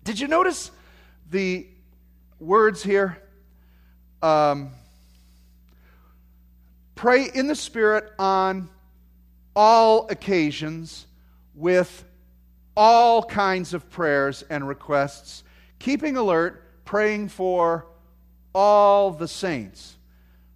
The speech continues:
Those are big words. All, all, all, all. Is it a little bit beyond your grasp? But not his.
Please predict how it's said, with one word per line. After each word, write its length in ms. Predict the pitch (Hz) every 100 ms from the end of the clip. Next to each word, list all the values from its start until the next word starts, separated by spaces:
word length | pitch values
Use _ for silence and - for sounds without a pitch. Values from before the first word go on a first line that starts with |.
| _
Those 140 | 349 311
are 60 |
big 180 | 202 190
words. 500 | 135 104 69 - - _ _ _ _ _ _ _ _ -
All, 500 | 160 135 147 - _ _ -
all, 600 | 165 170 190 190 - _
all, 540 | 139 139 139 139 - _
all. 320 | 147 127 87 -
Is 120 | 190
it 80 | 240
a 60 |
little 220 | 269 330 294
bit 200 | 294 285
beyond 340 | 220 208 196
your 140 | 196
grasp? 460 | 170 175 170 165 - - _ _ _ _ _ _ _ _ _ _ _ _ _ -
But 120 | 139
not 200 | 156 170
his. 440 | 175 175 127 -